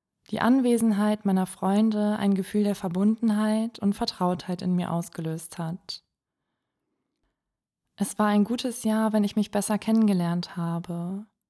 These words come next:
Wenn ich mein Denken und Handeln in Einklang mit meinen Lebenszielen gebracht habe.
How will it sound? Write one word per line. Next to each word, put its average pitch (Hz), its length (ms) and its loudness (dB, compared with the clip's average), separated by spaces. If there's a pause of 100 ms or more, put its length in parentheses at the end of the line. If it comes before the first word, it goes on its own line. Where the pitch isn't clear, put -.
(460)
Wenn 202 200 2
ich 208 140 0
mein 202 200 4
Denken 247 560 2
und 208 180 0
Handeln 208 600 2
in 190 160 0
Einklang 220 760 0
mit 214 160 -2
meinen 214 200 2
Lebenszielen 180 760 -2
gebracht 170 520 -8
habe. 180 680 -6